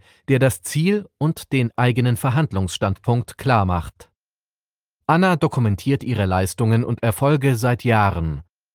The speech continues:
Anhand dessen kann sie präsentieren, was sie zu bieten hat. Da man immer mit Gegenwind rechnen muss, hat Anna sich zudem über die Position ihres Chefs informiert.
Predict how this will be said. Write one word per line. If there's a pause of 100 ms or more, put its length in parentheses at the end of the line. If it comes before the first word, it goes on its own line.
(140)
Anhand
dessen
kann
sie
präsentieren,
was
sie
zu
bieten
hat. (720)
Da
man
immer
mit
Gegenwind
rechnen
muss, (260)
hat
Anna
sich
zudem
über
die
Position
ihres
Chefs
informiert.